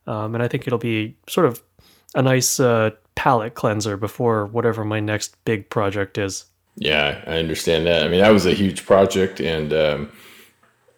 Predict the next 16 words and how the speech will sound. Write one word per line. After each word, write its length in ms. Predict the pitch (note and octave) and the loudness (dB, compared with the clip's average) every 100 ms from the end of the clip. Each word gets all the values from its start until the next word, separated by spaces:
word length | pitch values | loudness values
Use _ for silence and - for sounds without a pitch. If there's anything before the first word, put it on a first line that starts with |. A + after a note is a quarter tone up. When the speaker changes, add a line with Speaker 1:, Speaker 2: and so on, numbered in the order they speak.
| G#2+ | -2
Speaker 2:
I'm, 180 | F#2+ - | -2 2
I'm 160 | G#2 | 4
almost 280 | G#2+ G#2 - | 6 6 6
over 180 | G2 F#2+ | 4 2
my 140 | F#2 | 0
disappointment 580 | E2+ - G2 G#2 G2 G2 | -2 -4 -2 -2 0 -2
that 80 | F2+ | -2
it 80 | E2 | -4
really 180 | F2 F2 | -2 -2
wasn't 320 | F2 E2 E2+ | -2 -4 -6
a 40 | |
serving 380 | D#2+ F2 D#2 D2+ | -6 -6 -6 -10
tray, 420 | C#2+ D2+ D2+ G2+ G2+ - | -10 -8 -6 -8 -12 -12
but 180 | - - - - - | -10 -10 -14 -20 -14
<laughs> 440 | F#2+ - - F#3+ - | -6 -4 -2 -4 -6
Speaker 1:
<laughs> 0 | - | -8